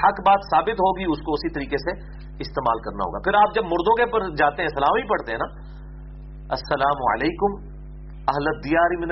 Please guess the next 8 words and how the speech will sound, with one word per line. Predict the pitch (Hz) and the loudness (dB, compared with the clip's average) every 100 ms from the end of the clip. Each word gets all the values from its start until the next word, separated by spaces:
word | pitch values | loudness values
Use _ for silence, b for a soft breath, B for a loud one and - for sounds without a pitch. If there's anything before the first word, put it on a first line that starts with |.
| 170 | -2
المؤمنین | 156 151 151 170 175 | -2 -4 -4 -2 0
والمسلمین، | 170 156 - 151 156 160 151 | 0 -2 -6 -6 -4 -4 -4
صحیح | 131 127 | -6 -6
مسلم | 120 151 151 | -6 -4 -4
میں | 127 | -2
حدیث | 147 147 | -4 -6
ہے، | 160 - B B B B 151 | -12 -14 B B B B 4
اے | 175 | 8